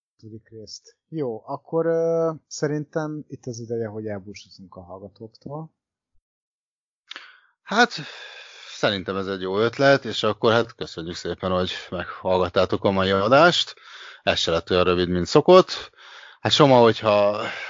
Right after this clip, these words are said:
Speaker 2: ha fölkelsz, majd hallgass meg az adást. Jó volt. Ö,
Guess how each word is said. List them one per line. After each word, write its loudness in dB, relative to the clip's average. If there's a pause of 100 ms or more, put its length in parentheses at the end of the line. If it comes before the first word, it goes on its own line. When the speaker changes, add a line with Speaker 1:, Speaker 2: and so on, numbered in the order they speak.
(120)
Speaker 2:
ha -10
fölkelsz, -2
majd -6
hallgass 2
meg 4
az 6
adást. 4 (520)
Jó -2
volt. 6 (420)
Ö, 2